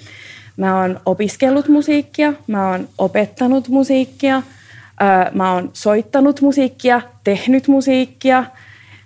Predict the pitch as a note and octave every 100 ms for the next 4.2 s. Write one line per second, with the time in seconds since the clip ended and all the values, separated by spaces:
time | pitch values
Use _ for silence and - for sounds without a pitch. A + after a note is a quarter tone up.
0 | - G3+ G3 F#3+ F#3+ F#3+ - - G#3+ G#3+
1 | - A3+ A3+ A#3 A3+ A3 G#3 G3 G3 G3
2 | - - G#3 - G3 F#3+ - G3 G3 F#3+
3 | G3 G3+ G3+ G#3+ G#3 F3+ F#3 - F3+ F3+
4 | F#3